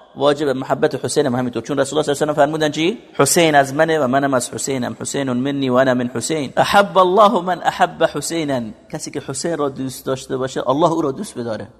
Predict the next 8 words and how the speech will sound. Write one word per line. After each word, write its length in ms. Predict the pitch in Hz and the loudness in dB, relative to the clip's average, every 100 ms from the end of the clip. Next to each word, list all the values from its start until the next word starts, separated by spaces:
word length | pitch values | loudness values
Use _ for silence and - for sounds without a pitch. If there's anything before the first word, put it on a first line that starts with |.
| _ _ | _ _
«الحسین 600 | 131 131 143 - 170 156 | 2 2 -2 -4 -4 -4
سبط 520 | 139 - 214 202 - | -6 -2 -4 -4 -8
من 320 | 214 233 208 151 | -4 -2 -2 -2
الاسباط.» 680 | 131 123 - - 127 123 117 - - - - - | -2 -4 -6 2 4 4 0 -6 -12 -12 -18 -6
الحسین 680 | 120 135 - 151 135 160 - - - | -4 -4 -4 -2 0 -2 -4 -14 -10
سبط، 520 | - 196 - - 123 - | 2 2 2 -2 -4 0
اصل 280 | - 233 190 | 2 2 2
سبط 400 | 202 220 226 - | 4 4 4 2